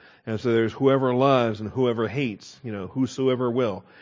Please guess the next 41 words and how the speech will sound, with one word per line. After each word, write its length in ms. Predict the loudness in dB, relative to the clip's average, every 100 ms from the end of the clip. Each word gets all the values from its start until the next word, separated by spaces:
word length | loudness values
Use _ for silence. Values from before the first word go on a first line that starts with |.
| -20 -20 _
Whoever 320 | 2 4 6
loves 400 | 4 4 4 2
and 80 | -2
whoever 400 | -2 0 0 -2
hates. 520 | 0 -2 -2 -8 -20 -12
And 280 | -4 -2 -2
so 220 | 0 0
it's 120 | 0
antithetical. 840 | -4 -6 -2 -2 2 2 2 2 0
They're 200 | 0 -2
in, 140 | -4
they're 180 | -4 -2
in, 140 | -4 -6 -16 -20 _
uh, 320 | -4 -2 0 -2
conflict 720 | -4 0 0 0 -2 -2 -2
or 80 | -6
contrast, 920 | -6 -4 -2 -4 -4 -6 -6 -14 -16
if 160 | -12
you 140 | -8 -6
will. 300 | -6 -6 -12 _ _ _ _ _ _ _ -12
And 200 | -8 -8
so 340 | -2 0 0 -4 -20 -20 -6
we 120 | 0
have 240 | 2 4 2
the 80 | 2 2
A 40 |
part, 300 | 0 2 0
we 100 | 0
have 280 | -2 0 0
the 80 | 2
B 180 | 2 2
part, 340 | 2 2 2
and 160 | 0 0
we 120 | 2
do 180 | 4 4
the 80 | 2
crisscross 800 | -2 -2 -2 -4 -2 0 -2 -6
to 100 | -2
get 240 | -2 -2
the 60 | -6
complete, 560 | -8 -4 0 0 0